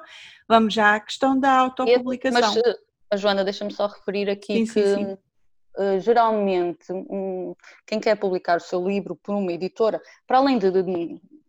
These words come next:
Speaker 2: de entregar o processo todo a alguém, que, que eu isso aí entendo e acredito que é uma mais-valia, eh, geralmente as pessoas, eh, recorrem a, às editoras por causa da distribuição, não é?
Speaker 1: Exato.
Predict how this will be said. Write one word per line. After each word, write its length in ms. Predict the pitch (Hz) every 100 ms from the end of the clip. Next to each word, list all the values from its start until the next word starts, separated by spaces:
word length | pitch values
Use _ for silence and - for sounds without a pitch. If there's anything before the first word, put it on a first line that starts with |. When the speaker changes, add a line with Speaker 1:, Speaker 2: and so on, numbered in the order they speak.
| _ _ _ -
Speaker 2:
de 100 | 208
entregar 360 | 233 208 190 185
o 60 | 180
processo 360 | - 180 175 -
todo 180 | 175
a 40 | 170
alguém, 360 | 170 170 190 214
que, 140 | - 160 160 -
que 120 | -
eu 140 | 175 180
isso 260 | 175 -
aí 80 | 175
entendo 440 | 175 170 175 160
e 60 | 160
acredito 300 | 160 185 165
que 40 | -
é 40 |
uma 120 | 165
mais-valia, 560 | 165 175 175 185 208 240 247 - - _
eh, 400 | 226 220 220 220
geralmente 680 | 196 180 247 247 233 202 202
as 140 | 208
pessoas, 640 | - - - 214 220 220 - -
eh, 260 | 226 220 214
recorrem 500 | - 196 180 185 185
a, 300 | 185 180 -
às 160 | 180 196
editoras 500 | 185 - 196 208 208 -
por 100 | 196
causa 240 | - 208
da 140 | 208 208
distribuição, 880 | 196 - - 208 190 214 208 - 156 _ _ _ _ -
não 120 | 156
é? 20 |
Speaker 1:
Exato. 460 | 196 185 196 -